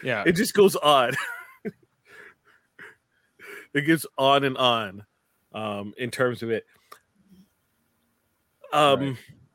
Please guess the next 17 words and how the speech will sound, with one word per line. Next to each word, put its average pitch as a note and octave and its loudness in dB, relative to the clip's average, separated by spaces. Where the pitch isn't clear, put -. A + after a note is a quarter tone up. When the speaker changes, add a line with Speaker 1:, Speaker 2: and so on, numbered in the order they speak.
Speaker 2:
Santina G#3 2
not D3 2
having B2+ -2
that A#2+ 0
proper B2+ 0
partners C#3+ -4
in B2 -8
the B2 -6
game C#3 -2
was, C3 0
was C3+ -2
left C3+ 0
there C#3+ 4
to, C#3+ -2
like, A#2 0
be B2+ -4
embarrassed. A2 -8